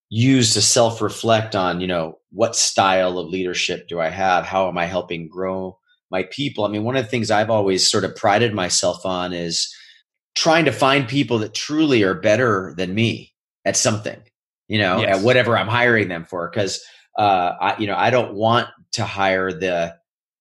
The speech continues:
Speaker 1: I don't wanna hire a C P A or whatever who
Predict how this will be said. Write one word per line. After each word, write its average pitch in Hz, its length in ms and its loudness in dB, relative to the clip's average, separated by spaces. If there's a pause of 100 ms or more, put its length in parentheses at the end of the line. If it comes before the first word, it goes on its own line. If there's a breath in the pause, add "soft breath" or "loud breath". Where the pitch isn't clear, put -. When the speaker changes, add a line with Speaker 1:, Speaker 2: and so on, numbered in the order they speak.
(120)
Speaker 1:
I 127 80 4
don't 147 160 4
wanna 135 180 4
hire 110 320 4
a 95 80 2
C 113 260 0
P 101 220 -2
A 101 200 2
or 92 100 -2
whatever 87 580 -4
who 90 340 -4